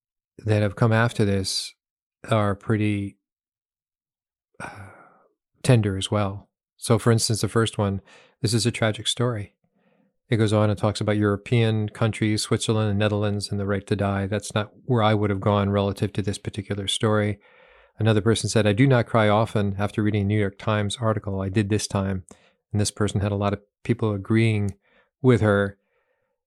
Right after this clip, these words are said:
And what this was, was the gradual decline of the mother and the family. And these two had been married a long time and were each other's sweethearts, sweethearts, and he,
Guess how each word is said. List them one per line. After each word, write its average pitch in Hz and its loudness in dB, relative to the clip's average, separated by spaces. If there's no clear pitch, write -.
And 127 6
what 120 6
this 120 2
was, 120 6
was 101 -2
the 101 -2
gradual 110 0
decline 110 -2
of 101 -4
the 101 0
mother 123 2
and 101 0
the 95 -2
family. 104 0
And 98 -4
these 104 -2
two 110 2
had 98 2
been 98 0
married 104 0
a 101 -2
long 98 0
time 101 -2
and 95 -4
were 98 -4
each 104 -6
other's 101 0
sweethearts, - -2
sweethearts, 104 0
and 101 -4
he, 98 -6